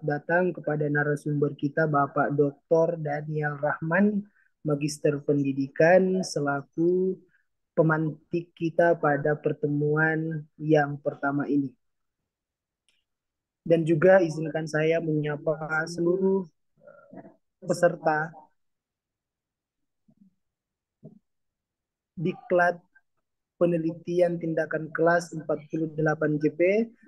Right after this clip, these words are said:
tahun dua ribu dua puluh tiga yang diadakan selama sepuluh hari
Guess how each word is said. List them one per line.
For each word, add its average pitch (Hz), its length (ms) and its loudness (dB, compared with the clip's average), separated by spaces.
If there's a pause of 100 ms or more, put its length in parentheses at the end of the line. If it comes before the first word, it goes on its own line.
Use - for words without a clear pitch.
(160)
tahun 151 320 -2
dua 151 240 2
ribu 160 240 0
dua 151 160 6
puluh 147 240 2
tiga 160 560 2 (240)
yang 156 320 -2
diadakan 151 800 -2
selama 147 560 -4
sepuluh 147 400 -4
hari 156 320 -4